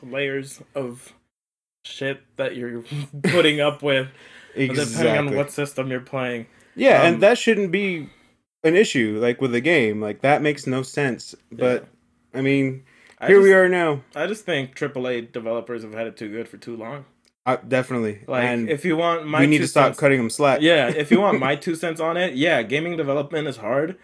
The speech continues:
Speaker 1: When you have fifty million dollars to make a game and you can hire people who studied that shit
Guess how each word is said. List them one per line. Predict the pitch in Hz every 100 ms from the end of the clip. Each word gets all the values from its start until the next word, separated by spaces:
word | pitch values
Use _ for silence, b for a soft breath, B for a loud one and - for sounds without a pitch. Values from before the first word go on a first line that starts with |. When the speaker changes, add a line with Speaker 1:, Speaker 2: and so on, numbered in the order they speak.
| b b b
Speaker 1:
When | 117
you | 127 156
have | 196 160
fifty | - 156 156
million | 151 143 156 143
dollars | 120 120 151 160 -
to | 135
make | 123 123
a |
game | 131 117 120 160
and | 120 123
you |
can | 131 127
hire | 113 131 147
people | 156 147 143
who | 131
studied | - - 120 151
that | 170 170
shit | - 190 202